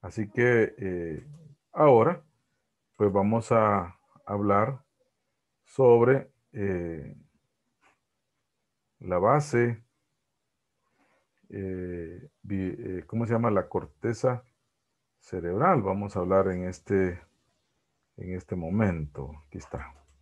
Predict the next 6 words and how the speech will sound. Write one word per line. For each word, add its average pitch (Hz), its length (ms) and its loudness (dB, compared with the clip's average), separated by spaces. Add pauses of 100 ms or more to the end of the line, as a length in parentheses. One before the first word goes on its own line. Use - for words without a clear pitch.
(4000)
Así 107 220 -6
que 131 320 2
hablamos 107 600 2
sobre 110 440 6 (1040)
la 98 580 0
corteza 98 760 -2